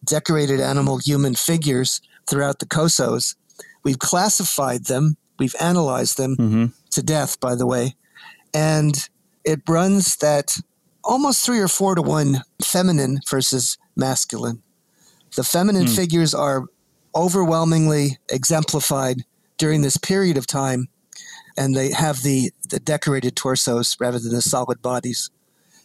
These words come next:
Speaker 1: And those solid bodies come in a little bit later, and in a big way, they become men.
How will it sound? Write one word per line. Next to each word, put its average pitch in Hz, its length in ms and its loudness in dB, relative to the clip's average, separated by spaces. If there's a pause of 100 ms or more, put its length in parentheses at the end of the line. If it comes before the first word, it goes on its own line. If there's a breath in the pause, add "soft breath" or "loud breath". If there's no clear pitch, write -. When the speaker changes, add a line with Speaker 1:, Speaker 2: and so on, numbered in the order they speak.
(140)
Speaker 1:
And 139 200 0
those 139 180 2
solid 185 380 2
bodies 139 380 -2
come 156 300 -2
in 151 260 2 (360)
a 131 40 -2
little 160 180 2
bit 175 160 0
later, 151 500 0 (960 loud breath)
and 147 140 0
in 147 100 2
a 143 60 0
big 151 280 -2
way, 139 240 2
they 131 300 0
become 139 400 0
men. 160 260 2